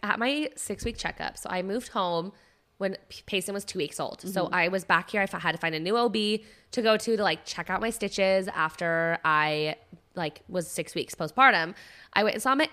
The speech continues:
Speaker 1: eight weeks 'cause he wouldn't get me until, he couldn't get me until eight weeks.
Speaker 2: Yes.
Speaker 1: So I went and saw him. I brought Jamie because I was so nervous.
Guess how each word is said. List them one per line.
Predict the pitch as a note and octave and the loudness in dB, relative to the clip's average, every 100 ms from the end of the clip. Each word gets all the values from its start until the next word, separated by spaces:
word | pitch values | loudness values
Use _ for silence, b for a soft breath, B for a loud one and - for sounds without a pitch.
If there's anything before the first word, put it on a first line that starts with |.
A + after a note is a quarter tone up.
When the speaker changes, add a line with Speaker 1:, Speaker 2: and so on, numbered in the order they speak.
| F#3+ | -2
Speaker 1:
eight | E3+ | -4
weeks | - - - | -4 -8 -8
'cause | - | -6
he | F#3+ | 0
wouldn't | F#3 E3 F3+ | 0 0 0
get | G3 | -2
me | F#3+ | 0
until, | F#3 - | -2 -4
he | F#3+ | -10
couldn't | - F#3 | -4 -2
get | E3 | -2
me | D#3 D#3+ | -2 -4
until | F#3+ - | -2 -2
eight | D3+ | -4
weeks. | - | -2
Speaker 2:
Yes. | E3 D#3 - B B B - | -4 -4 -10 B B B -4
Speaker 1:
So | A#3 | 0
I | |
went | G#3+ | 2
and | B3+ | 2
saw | C#4 A#3+ A3+ A3 | 6 8 8 6
him. | A#3+ G#3+ | 2 -2
I | |
brought | F#3 F3+ G3+ | 0 0 0
Jamie | A3 G#3+ A#3 | 0 0 0
because | G#3+ G#3+ | -4 -2
I | F3 | -4
was | F3 | -4
so | - G#3+ B3+ | -2 2 2
nervous. | C4+ B3 B3+ | 2 2 0